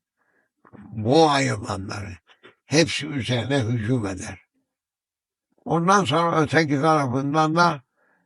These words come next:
efendim, onun üzerine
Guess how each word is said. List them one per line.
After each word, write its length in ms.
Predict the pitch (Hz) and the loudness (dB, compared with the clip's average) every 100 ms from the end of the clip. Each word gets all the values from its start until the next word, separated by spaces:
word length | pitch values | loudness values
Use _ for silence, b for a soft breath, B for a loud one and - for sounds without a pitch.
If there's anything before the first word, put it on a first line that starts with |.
| - | -6
efendim, 640 | 117 113 127 151 135 101 - _ _ _ _ _ _ _ _ _ 214 196 - | -2 0 0 -2 -6 -10 -20 _ _ _ _ _ _ _ _ _ -20 -20 -18
onun 480 | - 143 151 160 - | -8 -6 -4 -4 -4
üzerine 840 | 127 120 131 127 123 143 151 123 | -2 0 0 0 2 4 2 0